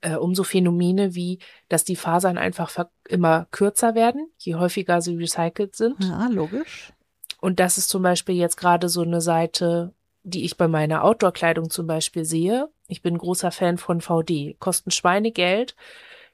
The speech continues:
Speaker 1: ist aber eine der wenigen grünen Marken, die von einer Frau geführt werden.
Speaker 2: Mhm.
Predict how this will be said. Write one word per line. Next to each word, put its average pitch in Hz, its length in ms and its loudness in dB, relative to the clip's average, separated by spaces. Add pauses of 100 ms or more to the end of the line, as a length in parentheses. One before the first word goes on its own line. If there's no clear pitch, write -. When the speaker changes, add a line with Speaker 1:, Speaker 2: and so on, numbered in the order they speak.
Speaker 1:
ist 190 140 0
aber 185 300 4
eine 180 260 4
der 175 180 4
wenigen 196 320 4
grünen 190 320 2
Marken, 180 320 4
die 180 100 0
von 180 160 -2
einer 175 100 2
Frau 175 300 2
geführt 226 400 0
werden. 226 320 -2 (220)
Speaker 2:
Mhm. 196 340 2